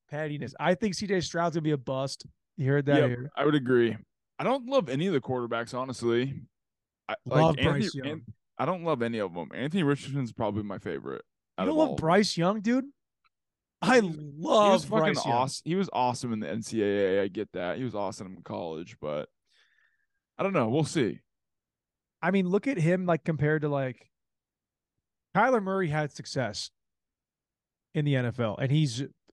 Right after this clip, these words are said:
Speaker 1: smaller than Bryce Young is. Sh-, I
Speaker 2: Yeah.
Speaker 1: mean, in height. I'm
Speaker 2: Yeah.
Speaker 1: sure he's th-, he's thicker, obviously, but, like,
Speaker 2: Definitely.
Speaker 1: give me, I mean, give me Bry-, Bryce Young, dude. The things he was doing, and then he did it.
Speaker 2: Kyler Murray's an infinitely better athlete, too.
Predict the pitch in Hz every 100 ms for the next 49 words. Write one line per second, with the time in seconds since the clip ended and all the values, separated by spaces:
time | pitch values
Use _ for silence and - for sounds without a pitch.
0 | _ 165 - - 147 143 135 135 123 117
1 | 117 113 123 110 101 123 - _ - -
2 | 170 139 123 _ _ _ - 147 113 120
3 | 113 _ _ _ _ _ - 135 143 139
4 | - 143 123 117 - 151 117 117 110 107
5 | 120 120 120 113 - _ _ 98 - 50
6 | 53 113 _ _ - 185 202 131 139 147
7 | 156 196 131 135 147 - 196 - 170 175
8 | 135 123 120 220 233 240 143 - 156 196
9 | 180 202 180 233 147 151 117 110 113 101
10 | 95 - - 113 101 80 92 90 78 52
11 | 50 - 50 - - -